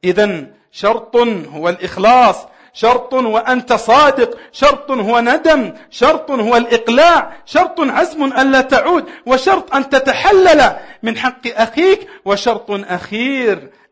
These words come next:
أن تكون في زمن قبولها. زمن القبول تكون بأمرين، إما قبل أن تخرج الروح، قبل الغرغرة،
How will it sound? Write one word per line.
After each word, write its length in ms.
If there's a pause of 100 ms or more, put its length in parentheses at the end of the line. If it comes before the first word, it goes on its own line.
أن 200
تكون 480
في 220
زمن 460
قبولها. 1040 (540)
زمن 320
القبول 920 (720)
تكون 380
بأمرين، 840 (580)
إما 200
قبل 320
أن 200
تخرج 400
الروح، 640 (840)
قبل 200
الغرغرة، 800